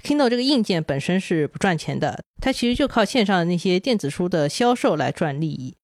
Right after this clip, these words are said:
初代的 Kindle 的定价是三百九十九美元，到后面各种版本一路是下探到了两百美元以下，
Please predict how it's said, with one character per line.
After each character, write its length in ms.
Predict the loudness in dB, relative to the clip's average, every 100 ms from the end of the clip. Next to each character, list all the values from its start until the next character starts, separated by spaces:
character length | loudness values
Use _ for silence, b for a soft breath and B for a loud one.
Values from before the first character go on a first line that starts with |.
| -8
初 140 | -4
代 140 | 2 2
的 80 |
Kindle 240 | 2 0 2 2
的 240 | 2 2
定 220 | 0 -2
价 160 | 0 0
是 260 | 0 -2 0
三 240 | 0 0
百 160 | 2 -2
九 160 | -2
十 120 | -4
九 120 | -2 -2
美 140 | -2
元， 320 | -4 -4 -6
到 140 | 0 0
后 160 | 2
面 140 | 0 0
各 100 | 0
种 140 | 0
版 180 | 0 0
本 220 | -2 -2
一 80 | 0
路 160 | 0 -2
是 420 | -2 -2 0 0
下 180 | 0 -2
探 160 | 0
到 140 | 0 2
了 160 | 2
两 180 | 2 0
百 140 | 2
美 160 | 2 0
元 160 | -2 -4
以 60 |
下， 240 | 0 -2